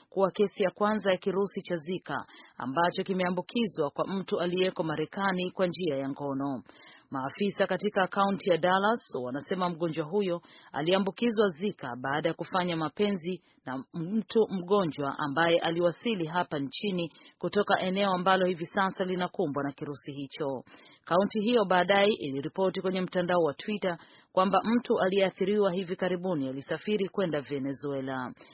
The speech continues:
Kitengo cha kudhibiti na kuzuia magonjwa hapa nchini, C D C, kimethibitisha kesi ya Zika katika jimbo la Texas. Hii ni V O A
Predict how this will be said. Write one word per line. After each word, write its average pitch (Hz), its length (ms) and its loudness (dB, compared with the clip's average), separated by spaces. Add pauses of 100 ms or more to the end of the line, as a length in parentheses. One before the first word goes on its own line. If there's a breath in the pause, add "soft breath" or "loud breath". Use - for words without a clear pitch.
(160 loud breath)
Kitengo 190 460 0
cha 190 120 -2
kudhibiti 190 680 -2
na 180 140 0
kuzuia 185 420 0
magonjwa 180 520 0
hapa 175 240 2
nchini, 190 360 -2
C 175 260 -6
D 131 100 -6
C, 202 340 -6 (300 loud breath)
kimethibitisha 208 840 -2
kesi 165 380 -6
ya 139 80 -2
Zika 196 420 -2
katika 190 320 0
jimbo 143 400 -4
la 127 140 -6
Texas. - 760 -12 (320 loud breath)
Hii 202 260 2
ni 220 100 2
V 214 240 0
O 214 120 4
A 208 40 4